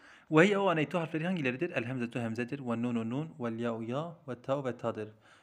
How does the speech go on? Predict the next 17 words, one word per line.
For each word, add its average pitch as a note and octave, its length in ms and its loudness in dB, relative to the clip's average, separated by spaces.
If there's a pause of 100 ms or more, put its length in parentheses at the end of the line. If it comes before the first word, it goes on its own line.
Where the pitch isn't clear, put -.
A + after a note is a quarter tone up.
(100)
Mesela D3 260 0
örnekleri C3+ 420 -2
ektubu B2+ 640 -2 (100)
ben A#2+ 160 -2
yazıyorum. A2+ 540 -4
Bak B2 140 -4 (560)
fiili B2+ 240 0
muzarinin A#2 500 -2 (360)
harfi A#2+ 580 -2 (180)
ektubu C3 600 -4 (420)
hemze C3 580 -2 (100)
nefs-i C#3 220 -4
mütekellim B2 400 -6
vahdehu A#2+ 360 -4
içindir. A#2 400 -8 (500)
Ben C3+ 200 4
yazıyorum. A2 600 -2